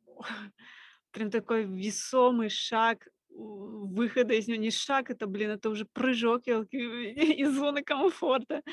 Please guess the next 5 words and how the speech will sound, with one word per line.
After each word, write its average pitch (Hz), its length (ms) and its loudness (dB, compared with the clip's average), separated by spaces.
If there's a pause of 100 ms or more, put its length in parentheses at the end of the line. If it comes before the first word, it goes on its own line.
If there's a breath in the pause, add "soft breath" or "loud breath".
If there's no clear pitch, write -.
(520 loud breath)
И 240 300 2
выстроить 226 840 -2
всё 233 320 -4
заново, 226 800 -4
построить, 240 920 -2